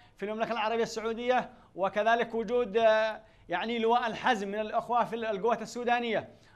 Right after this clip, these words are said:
وهم معنا جنبا إلى جنب. هذا فضلًا عن ال-، يعني، ال-، الإمداد اللوجستي سواء بالمعدات العسكرية أو غيرها، وكذلك،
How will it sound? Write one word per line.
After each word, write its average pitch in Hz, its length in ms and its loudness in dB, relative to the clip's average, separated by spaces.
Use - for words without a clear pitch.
وهم 214 400 2
معنا 240 320 2
جنبا 233 260 0
إلى 233 240 2
جنب. 240 340 -2
هذا 240 200 2
فضلًا 240 560 2
عن 226 300 0
ال-، 214 260 -6
يعني، 226 420 -2
ال-، 196 180 -2
الإمداد 233 480 0
اللوجستي 233 580 0
سواء 220 380 2
بالمعدات 220 460 -2
العسكرية 226 800 0
أو 226 180 0
غيرها، 196 380 0
وكذلك، 233 960 2